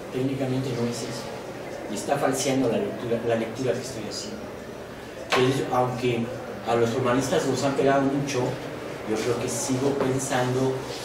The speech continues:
que sí es muy importante entender cómo están construidos. Y eso va a hablar mucho de la cultura, va a hablar mucho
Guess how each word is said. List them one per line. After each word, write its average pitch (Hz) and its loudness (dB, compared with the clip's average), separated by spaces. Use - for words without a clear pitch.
que 131 4
sí 135 4
es 131 8
muy 131 6
importante 131 2
entender 131 2
cómo 139 2
están 135 0
construidos. 101 -6
Y 127 0
eso 139 0
va 139 6
a 139 6
hablar 143 2
mucho 135 4
de 127 4
la 135 4
cultura, 120 4
va 113 2
a 113 2
hablar 110 0
mucho 147 2